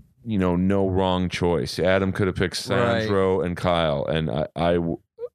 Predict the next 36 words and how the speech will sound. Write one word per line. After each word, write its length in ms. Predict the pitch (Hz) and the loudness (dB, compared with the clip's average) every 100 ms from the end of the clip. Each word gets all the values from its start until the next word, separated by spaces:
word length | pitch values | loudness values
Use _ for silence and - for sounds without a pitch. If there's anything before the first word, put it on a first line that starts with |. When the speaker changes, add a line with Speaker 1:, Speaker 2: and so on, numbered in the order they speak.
| _ - | _ -2
Speaker 1:
I 120 | 87 | 0
wouldn't 280 | 85 85 82 | 0 0 -2
have 40 | |
said, 160 | 92 82 | -2 -2
"Well, 160 | 78 82 | 0 0
that's 260 | 107 - | 0 0
not 180 | 135 90 | -2 0
fair. 220 | 92 90 | 0 2
I 40 | 110 | 2
should 180 | - 92 | 0 -2
have 100 | 85 | 0
been 160 | 78 | -2
passed." 540 | 78 78 67 73 - - | -2 -2 0 -4 -8 -8
Uh, 400 | 73 69 69 71 - - - - - | -6 -6 -8 -10 -12 -20 -20 -18 -8
Speaker 2:
Now, 120 | 165 190 | -2 0
did 160 | 175 | 2
you, 100 | 170 | 0
was 180 | 160 156 | 0 0
there 160 | 165 185 | 2 2
any 140 | 185 | 0
pa-, 160 | - 143 - | -2 -4 0
where 240 | 131 139 | 2 2
you, 180 | 135 151 | 2 0
when 180 | 135 131 | 0 0
you 100 | 147 | 2
were 80 | |
watching, 520 | 127 127 - 127 120 - | 2 2 0 0 0 0
uh, 460 | 107 107 101 98 90 - - | 2 2 2 0 -2 -8 -2
Kyle's 420 | 131 123 110 107 | 0 2 2 0
set, 320 | - 117 110 | 0 2 2
was 200 | 113 107 | 0 0
there 100 | 113 | 2
anything 320 | 113 110 113 | 0 0 0
that, 340 | 110 - - 107 | 0 -4 -8 -4
did 160 | 110 | -2
you 140 | 104 | 0